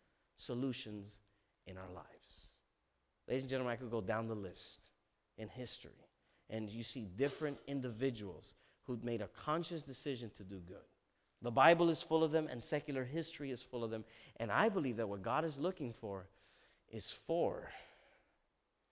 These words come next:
leprous men and women tonight who are willing to stand and say, "You know what, God?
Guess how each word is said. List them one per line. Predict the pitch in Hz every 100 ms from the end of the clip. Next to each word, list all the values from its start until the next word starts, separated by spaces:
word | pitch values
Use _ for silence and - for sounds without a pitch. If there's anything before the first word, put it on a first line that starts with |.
| _ _ _ _ _ _ _ _ _ -
leprous | 110 107 101 -
men | 101
and | 92 90
women | 87 - -
tonight | - - - _ _ _ _ _ _ _ _ _ _ _ _ _ _ _ -
who | 120
are | 113
willing | 120 143 147
to | - 123
stand | - - 123 117 104
and | 98
say, | - 104
"You | 104
know | 123
what, | 131 127
God? | 117 120 131